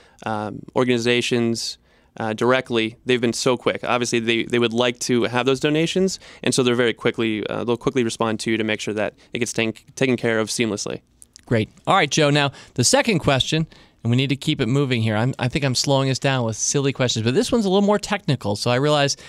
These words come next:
Speaker 2: it's a higher degree of difficulty to nail this. I know you can do it, but if we can't do it all, maybe you can give a little bit more information about how to reach you.
Speaker 1: Okay.
Speaker 2: All right, Joe, so this is a question from Jeremy Nichols. He said, well, I'm gonna start off with the, this,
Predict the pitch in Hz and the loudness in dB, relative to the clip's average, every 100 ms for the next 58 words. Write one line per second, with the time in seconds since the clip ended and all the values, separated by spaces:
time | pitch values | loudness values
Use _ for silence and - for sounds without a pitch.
0 | - - 123 120 185 170 170 165 139 147 | -20 -4 -2 2 2 2 2 0 0 -2
1 | - 139 127 117 123 139 131 120 123 147 | 0 2 4 4 4 4 2 2 4 4
2 | 208 196 156 160 151 160 170 - 262 220 | 2 2 2 2 2 0 0 2 2 4
3 | 208 185 175 - - - 170 170 170 151 | 4 4 2 0 -6 -2 0 2 2 2
4 | 143 156 156 156 139 143 - 139 131 131 | 2 2 2 2 2 0 0 0 0 0
5 | 120 120 120 113 120 - - 117 101 98 | 0 2 0 0 -2 -4 -2 2 2 0
6 | - - 127 151 151 - - - 202 202 | -8 -4 0 0 -4 -12 -8 0 0 2
7 | 180 - 190 302 - - 160 160 131 165 | 2 2 0 0 -2 -2 -2 -2 0 -2
8 | - 160 135 131 113 139 139 127 135 160 | 0 -4 -2 -4 0 0 2 0 0 0
9 | 135 120 165 - 175 156 - _ _ _ | 0 0 -2 0 0 0 -4 _ _ _
10 | 254 190 139 - 151 131 - 117 _ - | -2 0 0 0 2 2 -2 -8 _ -12
11 | 117 - _ - 139 - | -8 -8 _ -8 -4 -4